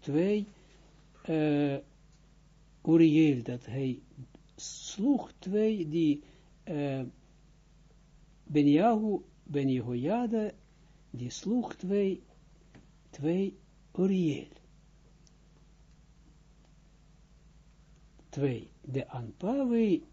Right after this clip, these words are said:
Anpe, Arje, hij zal zo, zo, zo, zo, zo uitleggen dat. Dat zijn gezicht is, is het gezicht van de leeuw, van een leeuw,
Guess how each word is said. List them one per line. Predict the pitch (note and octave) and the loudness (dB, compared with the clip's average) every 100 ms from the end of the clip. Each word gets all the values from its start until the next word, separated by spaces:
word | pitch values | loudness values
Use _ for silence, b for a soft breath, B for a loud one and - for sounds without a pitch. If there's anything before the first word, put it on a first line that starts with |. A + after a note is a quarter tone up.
| - | -12
Anpe, | D#3+ E3 A#3 A3+ A3+ A3+ - - - - - - - - - - - - - - | -4 0 0 0 -2 -2 -10 -20 -20 -20 -20 -20 -20 -20 -20 -20 -20 -20 -20 -20
Arje, | - B2+ G3 C3+ A2 | -10 -4 -4 -4 -6
hij | C3 | -6
zal | E3 G#3+ | -6 -8
zo, | - A#3 F#3+ | -6 -6 -6
zo, | - - F#3 F3+ | -8 -10 -8 -8
zo, | - G3+ F#3+ | -8 -6 -6
zo, | - E3 - | -8 -14 -14
zo | - F#3 F3 | -10 -8 -6
uitleggen | B2+ - - - | -10 -12 -18 -20
dat. | - - - - b b b b b b | -20 -20 -20 -20 b b b b b b
Dat | - C#3+ D#3+ - - - - - - - | -6 2 2 2 -16 -20 -20 -20 -20 -18
zijn | - C3+ E3+ C#3+ B2+ A#2 - - - - - - | -10 -2 2 2 2 -2 -8 -20 -20 -20 -20 -16
gezicht | - F3 F3 D4+ - - - | -2 -2 4 4 4 -6 -4
is, | A3+ G3+ - - | -4 -4 -8 -8
is | - F#3+ - - | -4 -4 -4 -10
het | E3 - | -10 -4
gezicht | D#3+ D#3+ C4+ - | -4 -2 -4 -4
van | - A3 G#3+ - - - - - - - - - | -6 -4 -4 -8 -20 -20 -20 -20 -20 -20 -20 -8
de | D#3+ A3+ | -2 2
leeuw, | G#3+ G#3 F#3 - - - | 2 0 -2 -6 -16 -4
van | G#3 | 0
een | G#3+ | 4
leeuw, | E3+ D#3+ D3 | 6 6 2